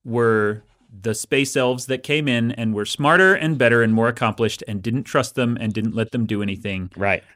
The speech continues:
Speaker 1: And Enterprise did not handle it well, in my opinion.
Speaker 2: Mm.
Speaker 1: It was often frustrating and obnoxious, and it made the characters unlikable, and et cetera,
Speaker 2: Right.
Speaker 1: et cetera.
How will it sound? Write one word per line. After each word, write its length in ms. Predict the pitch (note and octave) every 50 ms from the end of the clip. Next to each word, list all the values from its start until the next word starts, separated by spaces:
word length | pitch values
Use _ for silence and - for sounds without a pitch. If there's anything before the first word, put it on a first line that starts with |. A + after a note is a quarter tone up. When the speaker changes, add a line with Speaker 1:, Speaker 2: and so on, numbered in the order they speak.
| _ _ -
Speaker 1:
And 500 | - B2 A#2+ A#2 A2+ A2 G#2+ G#2+ G2 - - _ _ - C3+ A2+ G#2 G#2 G#2 - _ _ _ -
Enterprise 480 | D3+ D#3 F3 F#3 F#3 - F3+ D#3 C#3 A#2
did 160 | - B2 A2+
not 220 | A#2+ A#2+ B2 - -
handle 280 | B2 A#2 A2 G#2+ G2 G2+
it 80 | -
well, 220 | G#2 G2+ F2+ F2+ F#2
in 100 | F#2 F#2+
my 120 | F#2 F2+
opinion. 420 | F#2 - - G2+ - - D2+ F2+ -
Speaker 2:
Mm. 220 | C3+ C#3 C3 A#2+ G2+
Speaker 1:
It 100 | A#2 G#2+
was 300 | A#2 A2+ G#2+ G2 G2 - _ _ _ _ -
often 560 | A#2+ A#2 A2+ - - B2+ A#2 A2+ A2 G#2+ G#2+
frustrating 720 | A2 - G#3+ A3 - - - G3+ F#3+ F3+ F3 F3 E3+ E3 -
and 220 | C3 C3 B2 A#2+ A#2+
obnoxious, 640 | A2 A2 C3 C3+ B2+ B2 - C#3 A#2+ A2+ - - - -
and 140 | A#2+ A2+
it 100 | A2 G#2+
made 200 | A#2 A#2+ A#2 A#2
the 60 | - B2
characters 460 | - - D3 C#3 C3+ - C#3+ B2+ A#2+
unlikable, 680 | B2+ B2+ B2 A#2+ A2+ A2 - A2+ G2+ G#2+ G#2 G2+ F#2
and 80 | G2 G#2
et 100 | G2+ -
cetera, 220 | D#2+ B2 A2+ A2
Speaker 2:
Right. 100 | G#2+ G2+
Speaker 1:
et 40 | -
cetera. 280 | - G#2 G2 F#2+ -